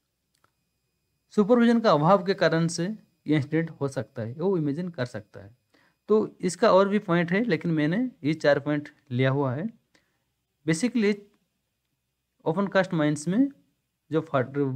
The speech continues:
रिवर्स के टाइम में डंपर से जो फाटल एक्सीडेंट होता है, basically यही कारण सब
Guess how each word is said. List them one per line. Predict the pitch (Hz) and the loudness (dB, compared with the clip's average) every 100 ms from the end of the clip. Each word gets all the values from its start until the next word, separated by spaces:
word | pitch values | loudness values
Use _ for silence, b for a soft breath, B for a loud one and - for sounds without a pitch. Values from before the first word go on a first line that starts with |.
| 131 | -4
रिवर्स | 131 143 180 | -2 2 0
के | 180 180 | 0 -2
टाइम | 170 160 | 0 0
में | 160 165 147 | 0 0 0
डंपर | 131 127 165 | -2 0 -2
से | 165 | -2
जो | 151 160 160 | -6 -6 -6
फाटल | 127 143 | -6 -4
एक्सीडेंट | 147 156 147 | -4 -4 -6
होता | 127 127 139 | -8 -2 -2
है, | 156 226 _ _ _ 123 | -2 -6 _ _ _ -4
basically | 143 185 180 | -4 -4 -2
यही | 135 156 | 0 0
कारण | 156 131 135 | 0 0 0
सब | - 180 | 0 0